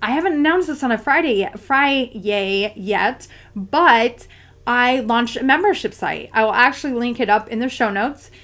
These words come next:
It is the inspired women community dot com, but it is a paid membership site where I'm gonna be putting all of my information, all of my knowledge,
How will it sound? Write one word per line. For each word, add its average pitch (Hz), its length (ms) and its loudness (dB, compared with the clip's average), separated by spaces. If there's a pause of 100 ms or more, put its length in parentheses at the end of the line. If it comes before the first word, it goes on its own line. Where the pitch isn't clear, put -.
(200)
It 226 220 2
is 220 400 -2
the 233 160 0
inspired 226 460 2
women 247 260 0
community 240 560 0
dot 208 340 0
com, 247 560 -2 (460)
but 254 160 2
it 254 120 4
is 240 120 0
a 247 60 -2
paid 269 280 -2
membership 247 500 0
site 202 360 -2
where 214 100 0
I'm 208 120 2
gonna 214 120 -2
be 214 120 -4
putting 214 320 -8
all 262 360 0
of 277 180 -6
my 254 160 0
information, 208 840 -4
all 262 240 -2
of 262 200 -2
my 220 120 0
knowledge, 190 720 -2